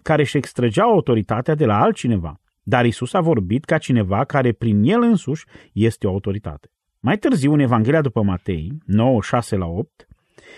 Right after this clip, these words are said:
ni se spune: „El are autoritatea să ierte păcatele.” O autoritate despre care au înțeles că aparține numai unuia și că acel unul este Dumnezeu.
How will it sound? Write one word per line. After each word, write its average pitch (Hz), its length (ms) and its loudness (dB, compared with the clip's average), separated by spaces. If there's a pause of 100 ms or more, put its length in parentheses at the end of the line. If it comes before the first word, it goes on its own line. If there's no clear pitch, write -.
(140)
ni 143 120 2
se 160 160 0
spune: 110 540 0 (160)
„El 139 480 2 (340)
are 135 460 2
autoritatea 113 800 -2
să - 140 -8
ierte 95 280 -4
păcatele.” 151 640 -4 (760)
O 120 80 -4
autoritate 120 600 2
despre 160 280 -2
care 120 160 0
au 117 80 2
înțeles 101 420 -4 (380)
că 127 100 -2
aparține 104 640 0
numai 156 420 2
unuia 165 420 2 (240)
și - 180 -10
că 117 120 -2
acel 139 340 0
unul 120 400 2
este 104 400 -2
Dumnezeu. 113 640 -2